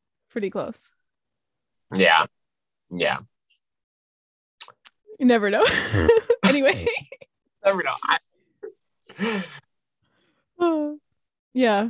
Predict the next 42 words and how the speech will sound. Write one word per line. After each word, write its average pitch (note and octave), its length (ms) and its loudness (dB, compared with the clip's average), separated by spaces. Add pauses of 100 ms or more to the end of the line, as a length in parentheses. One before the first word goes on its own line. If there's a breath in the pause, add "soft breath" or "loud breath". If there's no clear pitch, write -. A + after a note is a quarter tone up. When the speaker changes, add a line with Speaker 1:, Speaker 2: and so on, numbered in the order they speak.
Speaker 2:
Cool. - 180 -16
Speaker 1:
Southerners B3+ 420 4
say G#3 180 -4
things F#3 260 -8
weird, E3+ 240 -6
too, - 220 -6
so - 340 -8 (680)
it's G#3 200 -10
all A3+ 240 0
around. F3+ 280 -4 (160)
<laughs> - 40 -6 (2000 loud breath)
Speaker 2:
It C4 100 6
Speaker 1:
Yeah. F3 160 8
Speaker 2:
is. D#3 100 -2
It, D3 180 -12
it, D#3 200 -16
it's D#3+ 160 -18 (440)
different B2+ 320 -4 (520)
little G#2 140 -4
spots, - 340 -4
and G#2 100 -10
it's G#2 120 -16
so G#2 160 -2
fun E2+ 200 -6
to D2 120 -8
kinda C#2 260 -10
see C2 220 -10
that. B1 260 -10 (880 loud breath)
Speaker 1:
And A#3 100 0
I'm C#4+ 140 2
still C#4+ 240 0
trying C4 180 2
to A#3 60 2
get G#3+ 200 -2
over G#3+ 220 -2
my F#3+ 160 -4
L F#3 200 -4
A F3+ 180 -4
Valley F3 360 -4
girl, E3+ 200 -4
'cause, - 220 -12
like, G#3+ 260 -2